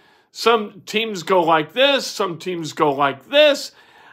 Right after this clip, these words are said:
The arc of a season i-, is very difficult to plot, but the Bills have seemingly done it. After week twelve, I told Dan Dakich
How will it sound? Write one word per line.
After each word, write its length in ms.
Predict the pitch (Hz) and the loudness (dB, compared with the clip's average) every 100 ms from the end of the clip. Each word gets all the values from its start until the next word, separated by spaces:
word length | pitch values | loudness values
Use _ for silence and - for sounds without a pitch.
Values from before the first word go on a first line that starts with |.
| - | -8
The 180 | 214 277 | 0 4
arc 240 | 262 233 | 4 4
of 140 | 208 175 | 0 0
a 60 | |
season 720 | 175 - 294 294 160 135 110 - | -4 -2 0 0 -2 -6 -6 -2
i-, 60 | 196 | 4
is 520 | 196 - 196 185 165 | 4 4 2 2 -2
very 260 | 247 262 | -4 -4
difficult 500 | 185 190 202 160 170 | 0 0 0 -6 -10
to 80 | 165 | -10
plot, 440 | - 254 262 - - | -4 2 4 4 0
but 180 | 175 | 0
the 80 | 160 | -2
Bills 560 | 135 165 269 233 175 - - _ _ _ | -2 4 6 4 0 -8 -20 _ _ _
have 180 | 190 165 | -6 -4
seemingly 520 | - 226 214 180 180 | -2 -2 0 0 -2
done 300 | 160 175 156 | 2 2 2
it. 80 | - _ _ _ _ _ _ - | -4 _ _ _ _ _ _ 2
After 380 | 247 320 254 240 | 2 2 -4 -2
week 320 | 226 214 - | -2 -2 -8
twelve, 500 | - 214 180 120 - - | 0 2 2 -2 -8 0
I 200 | 302 330 | 0 0
told 380 | - 226 226 | 0 0 0
Dan 280 | 208 208 196 | 0 -2 0
Dakich 640 | 160 151 123 - _ - | 4 4 2 -6 _ -20